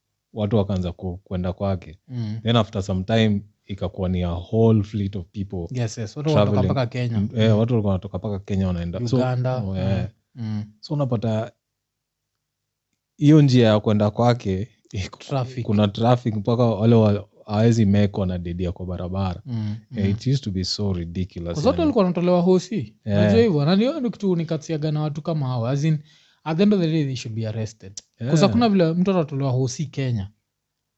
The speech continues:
Speaker 2: apandishwe nini, apelekwe huko, alafu y-, it's just nothing. You,
Speaker 1: Yeah.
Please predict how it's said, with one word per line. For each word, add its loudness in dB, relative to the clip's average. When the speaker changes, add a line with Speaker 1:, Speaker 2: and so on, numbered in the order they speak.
Speaker 2:
apandishwe -2
nini, 2
apelekwe -4
huko, -2
alafu -2
y-, -6
it's -4
just -2
nothing. 0
You, -4
Speaker 1:
Yeah. 2